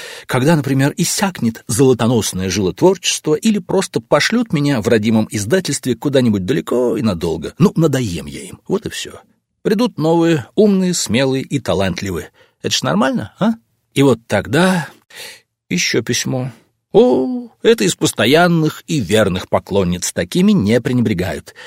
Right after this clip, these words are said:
Елизавета Аркадьевна Страстинская, милая дама из Санкт-Петербурга.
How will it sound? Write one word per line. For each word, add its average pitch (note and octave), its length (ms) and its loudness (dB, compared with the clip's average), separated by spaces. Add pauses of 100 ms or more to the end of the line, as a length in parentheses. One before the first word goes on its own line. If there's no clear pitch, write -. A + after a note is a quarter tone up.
(180)
Елизавета A#2+ 520 0
Аркадьевна A2 540 0 (120)
Страстинская, - 1040 -6
милая B2+ 340 2
дама C3+ 320 0
из - 180 -10
Санкт-Петербурга. F2+ 800 -8